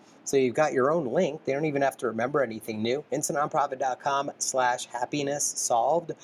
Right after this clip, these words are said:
No, uh, dashes in there. And they can get the ten-day free boot camp. We have over a hundred blog posts on every ma-, thing you can imagine. How do I name my nonprofit? How do I come up with a mission statement? All those things.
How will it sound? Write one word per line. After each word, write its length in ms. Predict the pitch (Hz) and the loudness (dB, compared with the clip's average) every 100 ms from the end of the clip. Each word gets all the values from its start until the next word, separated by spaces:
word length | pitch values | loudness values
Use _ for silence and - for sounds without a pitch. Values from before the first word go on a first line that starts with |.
| - - - | -20 -20 -4
No, 500 | 113 120 131 131 131 - - - - | 0 4 4 4 0 -6 -20 -20 -2
uh, 220 | 117 113 | 2 2
dashes 560 | 107 123 127 139 131 117 | 2 2 2 0 -4 -2
in 120 | 117 | -2
there. 280 | 110 113 135 - - - - - | 0 0 -2 -12 -20 -20 -20 -2
And 480 | 135 135 131 131 127 - - - - - - | 0 2 2 0 -4 -10 -20 -20 -20 -20 -4
they 60 | 143 | 0
can 80 | 143 | 2
get 140 | 143 | 0
the 60 | - | -2
ten-day 420 | 151 147 139 131 - | -2 2 2 0 -2
free 180 | 147 | -2
boot 240 | 135 175 - | 4 4 2
camp. 240 | 165 160 - | -6 -6 -4
We 140 | 165 139 | -2 0
have 240 | 131 127 - - - - - | 2 0 -4 -20 -20 -20 0
over 220 | 151 143 135 | 2 4 2
a 60 | |
hundred 440 | - 156 156 143 123 | 0 -4 -2 -2 2
blog 300 | 131 139 - | 2 2 -2
posts 320 | 147 147 147 | -2 0 0
on 160 | 123 123 | 0 0
every 400 | 143 160 147 131 113 - - - 139 | 0 0 0 -4 -14 -20 -20 -18 -10
ma-, 220 | 131 123 120 - | -2 0 0 -2
thing 160 | 147 | -2
you 120 | 143 120 | 0 0
can 140 | 127 | 0
imagine. 400 | 113 120 131 165 | 0 0 2 0
How 180 | 127 110 | 2 2
do 140 | 123 | 2
I 80 | 147 | 2
name 240 | 185 202 | 2 2
my 180 | 139 110 | 2 -2
nonprofit? 540 | 107 92 - 87 - - | -4 -10 -8 -6 -6 -2
How 120 | 120 | 0
do 100 | 131 | 2
I 80 | 135 | 0
come 160 | 147 | 0
up 140 | 151 147 | -2 0
with 120 | 151 | 0
a 40 | |
mission 300 | 147 147 - | 0 -4 -6
statement? 320 | - 101 - - | -8 -10 -10 0
All 200 | 135 139 | 2 4
those 280 | 143 147 - | 0 -4 -4
things. 400 | 135 131 139 | -4 -4 -4